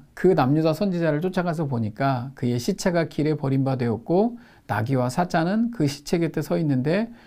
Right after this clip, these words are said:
사자가 시체를 먹지도 아니하였고 나귀를 찢지도 아니하였더라. 이렇게 나옵니다.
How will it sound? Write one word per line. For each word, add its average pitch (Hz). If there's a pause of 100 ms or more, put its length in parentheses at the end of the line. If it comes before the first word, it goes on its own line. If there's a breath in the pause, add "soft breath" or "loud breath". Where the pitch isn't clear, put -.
(140 loud breath)
사자가 165
시체를 175
먹지도 139
아니하였고 120
나귀를 117
찢지도 180
아니하였더라. 139
이렇게 139
나옵니다. 143